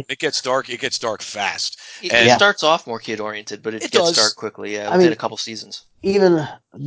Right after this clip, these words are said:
Speaker 3: just take for example, Disney canceled Star Wars thirteen thirteen. Guess what Clone Wars did? Oh, Star Wars thirteen thirteen. You got to go into the underbelly of Coruscant, and you got to see that world. But Disney's like, "Nope, canceled the game.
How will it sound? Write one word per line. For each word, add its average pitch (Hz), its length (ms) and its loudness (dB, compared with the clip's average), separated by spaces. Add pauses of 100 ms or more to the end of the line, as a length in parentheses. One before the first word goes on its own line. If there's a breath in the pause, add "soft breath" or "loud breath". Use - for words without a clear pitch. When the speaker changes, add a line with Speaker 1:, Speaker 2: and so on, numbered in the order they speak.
(140)
Speaker 3:
just 190 300 2
take 202 180 6
for 185 200 4
example, 139 480 6
Disney 143 340 2
canceled 139 560 2
Star 131 280 4
Wars 135 220 4
thirteen 139 500 2
thirteen. 127 560 2
Guess 123 220 2
what 151 140 -2
Clone 180 220 6
Wars 120 260 4
did? 98 320 -2
Oh, 202 220 0
Star 139 320 6
Wars 143 220 4
thirteen 135 480 0
thirteen. 156 420 -2 (360 loud breath)
You 147 120 8
got 156 200 8
to 160 60 6
go 151 160 8
into 143 140 6
the 120 180 6
underbelly 131 600 6
of 110 140 -4
Coruscant, 117 640 0
and 113 160 -4
you 123 120 -2
got 135 160 6
to 123 80 -8
see 139 240 0
that 120 180 6
world. 131 300 4
But 117 140 -2
Disney's 131 340 -2
like, 120 140 0
"Nope, 175 260 -2
canceled 139 320 0
the 120 60 0
game. 104 260 -4